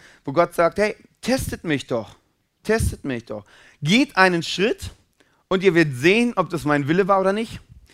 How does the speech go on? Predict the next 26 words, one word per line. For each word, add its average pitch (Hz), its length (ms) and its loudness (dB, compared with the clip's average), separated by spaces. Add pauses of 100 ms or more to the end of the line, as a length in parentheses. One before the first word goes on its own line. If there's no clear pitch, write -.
Er 156 140 2
redet 185 240 4
da 170 60 4
über 151 120 0
den 147 160 -4
Zehnten, 196 380 0
er 165 80 -2
sagt, 160 280 -2 (160)
"Bringt 185 220 2
den 147 180 -2
zehnten 208 480 -2
Teil 160 200 2
der 156 120 0
Ernte 170 340 -2
in 139 80 -6
den 131 180 -4
Tempel, 190 460 -4
dass, 151 300 -10
damit 139 340 -4
die 139 40 -12
Priester 143 400 -8
auch 135 80 -2
was 139 100 -6
zu 139 120 -10
essen 139 260 -6
haben. 120 320 -6